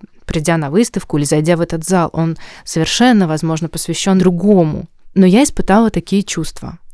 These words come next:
и это достаточно интересно. А сейчас Евгения Южная расскажет о том, что она испытала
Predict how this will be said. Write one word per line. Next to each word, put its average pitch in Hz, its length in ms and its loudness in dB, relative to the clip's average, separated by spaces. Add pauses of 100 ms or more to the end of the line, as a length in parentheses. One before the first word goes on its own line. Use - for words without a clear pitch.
(160)
и 170 100 2
это 226 240 2
достаточно 175 580 -2
интересно. 165 580 -6 (400)
А 170 260 2
сейчас 233 520 -2
Евгения 160 480 0
Южная 196 400 -2
расскажет 190 580 -2 (240)
о - 140 -4
том, 214 340 2
что - 300 -2
она 190 380 6
испытала 208 680 0